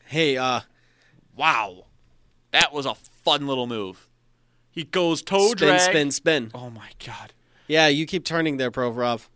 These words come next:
Speaker 2: Yeah.
Speaker 1: You're still not gonna find me.
Speaker 2: Well, the problem is Provorov eventually got the last laugh as he tied the game.
Speaker 1: Yeah.
Speaker 2: Um, but, man, Thompson put him through the spin cycle like Kiko Alonso.
Speaker 1: <laughs>
Speaker 2: Stolarz.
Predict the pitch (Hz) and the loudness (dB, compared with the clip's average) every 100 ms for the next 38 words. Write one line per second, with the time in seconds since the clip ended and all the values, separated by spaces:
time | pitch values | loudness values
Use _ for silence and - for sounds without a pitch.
0 | _ _ - 107 95 - 151 147 135 127 | _ _ -10 -4 -2 0 0 0 -2 -6
1 | - 120 110 92 85 _ 143 131 170 151 | -6 -8 -6 -10 -14 _ -8 -2 4 4
2 | 139 135 123 - 135 127 127 117 107 110 | 4 0 -4 -2 0 0 2 0 0 -6
3 | 113 117 107 101 101 98 90 92 107 104 | -6 -6 -6 -6 -6 -6 -6 -8 -6 -4
4 | 95 107 101 104 101 92 92 98 65 67 | -4 -8 -14 -12 -10 -10 -10 -18 -18 -20
5 | _ 80 62 50 50 50 50 50 85 82 | _ -14 -12 -10 -12 -16 -16 -12 -12 -12
6 | 80 73 - _ _ - 220 131 - _ | -14 -18 -20 _ _ 2 4 4 -2 _
7 | _ _ _ _ _ _ _ 127 175 151 | _ _ _ _ _ _ _ -2 2 2
8 | 107 95 _ _ - 160 156 143 143 131 | 0 -8 _ _ -8 -4 -4 -6 -8 -10
9 | 127 123 104 143 127 123 117 110 104 123 | -10 -10 -8 -8 -8 -8 -8 -12 -12 -12
10 | 120 98 104 104 101 98 - _ _ - | -8 -6 -6 -6 -8 -14 -16 _ _ -16
11 | 107 92 _ _ _ _ _ _ _ _ | -14 -14 _ _ _ _ _ _ _ _
12 | _ _ _ _ _ _ _ _ _ _ | _ _ _ _ _ _ _ _ _ _
13 | _ _ _ _ _ _ _ - 156 139 | _ _ _ _ _ _ _ -10 -4 -2
14 | 117 101 - | -2 -4 -10